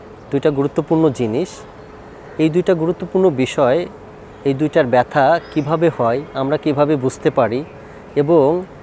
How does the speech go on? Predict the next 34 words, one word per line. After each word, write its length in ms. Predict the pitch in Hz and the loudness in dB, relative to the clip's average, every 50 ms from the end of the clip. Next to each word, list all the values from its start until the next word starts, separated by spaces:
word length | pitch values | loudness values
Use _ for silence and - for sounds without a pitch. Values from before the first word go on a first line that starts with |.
| - - - | -20 -6 0
এই 120 | 156 165 | 0 0
দুইটার 420 | 156 160 180 170 - 190 180 175 156 | 2 2 -2 0 2 2 2 2 2
গুরুত্ব 360 | 135 165 175 175 - 196 175 - | 0 -2 -2 -2 -2 -2 0 0
কখন 320 | 156 - - 175 165 156 | 0 0 2 0 0 2
বেশি 280 | 135 135 - - 180 165 | 0 -2 -2 -2 -2 0
দিতে 240 | 151 151 - - | 0 0 0 -2
হবে, 340 | 127 110 113 104 123 151 190 | -2 -2 -2 -2 -2 -4 -4
আমরা 300 | 196 135 120 123 127 131 | -4 -6 -4 0 0 0
আজকে 260 | 123 - - - 156 | 0 0 -2 -4 -4
আপনাদের 300 | 156 - - 120 107 117 | -4 -2 -4 -6 -6 -6
সামনে 260 | - - 123 113 113 117 | -8 -6 -6 -4 -4 -4
একটু 180 | 113 - - 113 - | -6 -6 -10 -10 -8
কিছু 200 | 123 120 - - - | -8 -8 -8 -8 -6
কথা 220 | - 120 - - 117 | -6 -8 -8 -8 -14
শেয়ার 280 | - - 143 143 143 | -6 -2 0 0 0
করতে 300 | - - 160 - - 170 | 0 -2 -6 -4 -2 -4
চাই। 340 | - - 156 135 151 185 196 | -2 0 0 0 0 -2 -4
আমি 180 | 156 113 110 110 | -6 -6 -4 -4
ডাক্তার 240 | 117 107 - 127 120 | -4 -4 -4 -8 -6
চয়ন 280 | - 127 123 131 143 135 | -4 -4 -2 -2 -2 -4
সিংহ, 340 | - - 151 139 160 180 202 - - - - - - - | -4 -6 -4 -4 -4 -4 -6 -8 -14 -20 -20 -20 -16 -4
বঙ্গবন্ধু 400 | - 127 127 123 127 135 135 123 | -4 -2 -2 0 0 -2 -2 -2
শেখ 200 | - - - 143 - 139 | -4 -4 -4 -6 -4 -2
মুজিব 240 | 139 139 135 143 | -4 -2 -2 -2
মেডিকেল 360 | 127 123 117 120 117 - 120 110 | -2 -2 -2 -2 -4 -4 -4 -4
বিশ্ববিদ্যালয়ে 760 | 113 110 - - 135 135 147 135 131 151 139 135 127 147 165 - - - - - - - | -4 -6 -4 -4 -2 -2 -2 0 0 0 2 2 2 0 -2 -6 -10 -18 -20 -20 -6 -6
একজন 280 | 127 123 - 147 135 | -4 -2 0 0 2
হৃদরোগ 360 | 127 147 147 143 151 165 151 | 2 0 0 2 0 0 2
ও 40 | 151 | 2
মেডিসিন 400 | 139 131 135 135 131 - 160 143 | 2 2 0 0 -2 -2 -4 -2
বিভাগে, 500 | 117 123 117 127 135 135 127 135 143 143 | 0 0 2 2 2 2 0 0 0 0
আহ, 400 | 139 - 120 117 113 110 107 - - - - | 0 0 0 0 0 0 -2 -2 -6 -4 -2
কর্মরত 480 | 123 120 117 127 135 143 147 143 - | -2 0 0 2 2 2 2 2 2
আছি। 400 | 156 151 147 - - - - 220 | 2 2 2 0 -4 -8 -10 -10